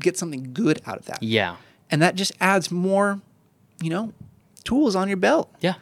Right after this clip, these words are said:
Speaker 1: Like,
Speaker 2: exactly.
Speaker 1: you have more experience, you have more skills that you can work with for future edits.
Speaker 2: Mm-hmm.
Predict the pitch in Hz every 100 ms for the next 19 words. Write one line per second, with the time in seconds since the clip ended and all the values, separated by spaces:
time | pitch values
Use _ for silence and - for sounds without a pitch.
0 | - - 139 143 120 175 180 180 185 175
1 | 220 190 - 165 208 233 151 151 147 147
2 | 180 - - 135 190 220 - - _ -
3 | - 143 160 - 123 123 156 190 185 -
4 | - - 165 180 - - 123 170 - -
5 | 120 110 95